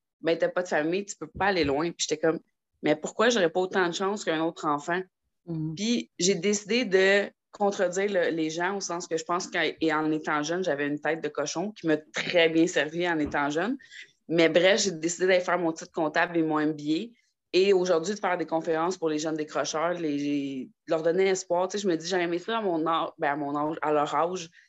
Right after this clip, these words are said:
Speaker 1: d'avoir un modèle, tu sais, de, de voir que des gens réussissaient à, entre guillemets, défoncer des barrières
Speaker 2: Mhm.
Speaker 1: pour aller où est-ce qu'ils voulaient aller.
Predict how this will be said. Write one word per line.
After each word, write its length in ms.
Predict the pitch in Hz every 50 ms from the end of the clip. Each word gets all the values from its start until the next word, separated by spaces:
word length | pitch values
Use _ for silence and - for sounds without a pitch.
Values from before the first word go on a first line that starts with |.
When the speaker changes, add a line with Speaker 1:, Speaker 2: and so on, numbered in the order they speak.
| _ _ _ _ -
Speaker 1:
d'avoir 640 | 151 - 170 160 165 165 175 175 185 190 190 185 180
un 120 | 160 165
modèle, 560 | 160 151 151 151 151 170 170 175 175 175 175 - -
tu 100 | - 202
sais, 20 |
de, 220 | 196 185 175 160 156 - - _ _ -
de 60 | - 170
voir 200 | 165 185 196 226
que 80 | - 202
des 180 | 180 160 156 156
gens 160 | 170 190 196
réussissaient 880 | 196 185 180 175 185 185 - - - - - - 185 196 220 233 - _ _ _ _ _ _ _ _ -
à, 200 | 160 156 151 160
entre 100 | 160 156
guillemets, 240 | 151 147 160 170 175
défoncer 500 | 165 165 165 - 175 160 160 - - 185
des 100 | 180 180
barrières 640 | 165 156 147 151 160 156 160 175 196 202 202 202 202 _ _ _ _ -
Speaker 2:
Mhm. 240 | 170 165 160 160 156
Speaker 1:
pour 180 | 226 233 226
aller 240 | 220 196 180 196 208
où 140 | 214 202 196
est-ce 160 | 190 202 -
qu'ils 140 | - - 175
voulaient 200 | 165 160 170 180
aller. 380 | 180 165 156 156 165 180 190